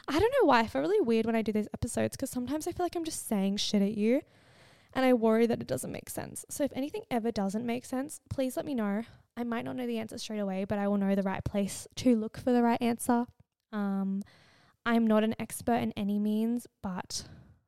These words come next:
I have relatively good gut health. I mean, I had G Y G the other night and my gut didn't like that, but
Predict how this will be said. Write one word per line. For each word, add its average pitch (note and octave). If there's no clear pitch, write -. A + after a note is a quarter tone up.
I A3+
have C#4
relatively G#3+
good G#3+
gut -
health. -
I A#3
mean, A3+
I A3
had A3+
G -
Y G3+
G G3+
the G3
other F#3
night F#3
and A3
my A3+
gut -
didn't -
like -
that, A#3+
but -